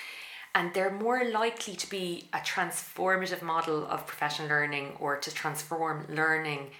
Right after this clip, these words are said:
that impacts practice, um, if they have certain qualities or characteristics that, you know,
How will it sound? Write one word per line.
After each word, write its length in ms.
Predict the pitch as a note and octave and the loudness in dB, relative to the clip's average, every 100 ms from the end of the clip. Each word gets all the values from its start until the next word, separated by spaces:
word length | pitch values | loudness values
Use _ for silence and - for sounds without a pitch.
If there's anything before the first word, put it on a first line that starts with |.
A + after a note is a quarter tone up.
| - | -2
that 120 | F#3+ | 0
impacts 400 | E3 D3+ D3 - | 0 0 -2 0
practice, 600 | - - - D3+ C#3 - - - - - - | 2 2 2 -2 0 0 -2 -8 -10 -2 2
um, 640 | D#3 D3 C#3+ C#3+ C#3 C3 - - - - | 2 2 0 -4 -8 -8 -6 -6 -8 -4
if 220 | F3 - | -2 -2
they 80 | - | -2
have 240 | D3+ D#3+ D#3 | 2 2 2
certain 280 | E3+ D#3+ | 0 -2
qualities 540 | D3+ - D3 D3 C#3+ C#3 | -4 0 2 2 -4 -6
or 60 | |
characteristics 840 | - C#3 - - C#3 - - D3 - | -2 0 0 -2 -4 -4 -4 -4 -4
that, 220 | D3+ D3+ | -4 -4
you 120 | D#3+ | -6
know, 300 | D3+ C#3+ C#3 | -2 -2 -4